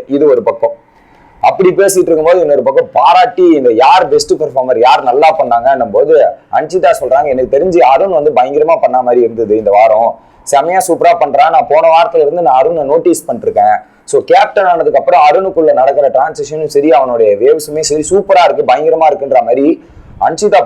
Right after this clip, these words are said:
பாராட்டி புகழ்றாங்க. ஏன்னா போன வாரம் அன்ஷிதா ஆண்கள் டீம்ல இருந்து வந்தாங்க, இந்த வாரமும் பாத்தீங்கன்னா அருணை நோட்டீஸ் பண்றதால ஒரு நல்ல வ-, வைப்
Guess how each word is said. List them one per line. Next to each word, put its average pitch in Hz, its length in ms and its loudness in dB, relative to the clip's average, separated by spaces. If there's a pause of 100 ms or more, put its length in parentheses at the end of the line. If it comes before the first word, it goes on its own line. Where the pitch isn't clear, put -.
பாராட்டி 196 400 2
புகழ்றாங்க. 185 640 2
ஏன்னா 156 120 2 (100)
போன 175 200 2
வாரம் 190 200 4
அன்ஷிதா 170 340 0
ஆண்கள் 160 240 0
டீம்ல 131 260 -2
இருந்து 120 200 -2
வந்தாங்க, 113 260 -2 (540)
இந்த 202 140 2
வாரமும் 190 400 2
பாத்தீங்கன்னா 165 400 0
அருணை 160 240 0
நோட்டீஸ் 156 380 -2
பண்றதால 139 320 2 (220)
ஒரு 135 140 2
நல்ல 175 440 2
வ-, 117 500 2 (340)
வைப் 170 280 2